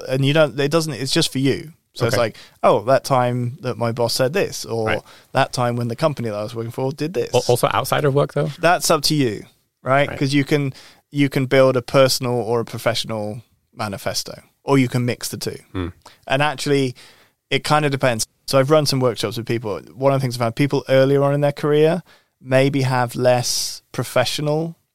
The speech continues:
Speaker 1: examples yet, and they tend to
Speaker 2: Right.
Speaker 1: find it easier to mix professional and personal stuff. And then other people, people who have had longer careers will find a, a wealth of experiences from their professional career, so they can isolate it just to professional.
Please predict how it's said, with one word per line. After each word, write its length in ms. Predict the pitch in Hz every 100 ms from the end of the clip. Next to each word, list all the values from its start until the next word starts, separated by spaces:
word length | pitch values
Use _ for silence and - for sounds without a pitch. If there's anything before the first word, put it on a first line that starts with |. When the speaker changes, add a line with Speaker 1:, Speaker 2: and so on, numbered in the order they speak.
| _ _ _ -
Speaker 1:
examples 500 | 135 147 143 151 135
yet, 260 | 151 160 - _ _ _ -
and 140 | 127
they 100 | 131
tend 260 | - 139 131
to 60 |
Speaker 2:
Right. 60 | 131
Speaker 1:
find 160 | 131 123
it 40 |
easier 280 | 127 117 117
to 140 | 123
mix 720 | 120 127 - _ - - - _ _ _
professional 440 | - 117 123 - 117
and 80 | 110
personal 320 | 135 131 147
stuff. 500 | - 160 175 - _ _ _ _ _ _ _ _ -
And 120 | 131
then 360 | 127 127 123 113 _ _ _ _ _
other 200 | 139 131
people, 340 | - 131 120 117
people 240 | 135 123
who 40 |
have 100 | 117
had 140 | 117 113
longer 300 | 123 123 117
careers 440 | - 113 110 110
will 100 | 110
find 300 | 107 113 107 110
a, 140 | 104 _ -
a 160 | 113 107 -
wealth 500 | 113 127 120 113 -
of 300 | 113 127 - -
experiences 600 | - - 113 107 110 -
from 180 | 113
their 140 | 107 98
professional 540 | - 110 113 - 113
career, 180 | - 110
so 100 | 107
they 80 | 104
can 240 | 107 107
isolate 520 | 110 113 - 107 107
it 60 | -
just 200 | 104 -
to 40 |
professional. 680 | - 107 123 - 120 117 110